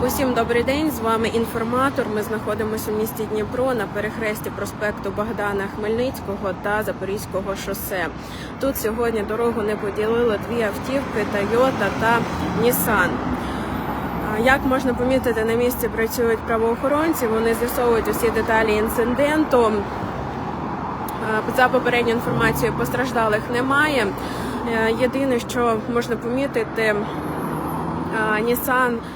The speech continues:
а, влетів у бік автівки Toyota, внаслідок чого, а, ймовірно, що водій врізався у відбійник.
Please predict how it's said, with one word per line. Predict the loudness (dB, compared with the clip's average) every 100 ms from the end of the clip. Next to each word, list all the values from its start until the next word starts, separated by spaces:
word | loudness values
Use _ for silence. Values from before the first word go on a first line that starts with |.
| -10 -6
а, | -4 -2 -4 -6 -6 0
влетів | 0 0 -2 -4 -4 -10 -6
у | 0 0 0 -4 -8
бік | -4 -4 -6 -8
автівки | -6 -2 -4 -4 -4
Toyota, | -4 -2 -2 -2
внаслідок | -4 -4 -4 -6 -4
чого, | 0 0 0 -2 -4 -14 -14 -14 -10 -6
а, | -4 -4
ймовірно, | -4 -2 -2 -2 -4
що | -4 -6
водій | -6 -4 -4 -4 -6 -8 -4
врізався | -2 0 -2 -4 -4 -2
у | -2 -2
відбійник. | -4 -6 -6 -6 -4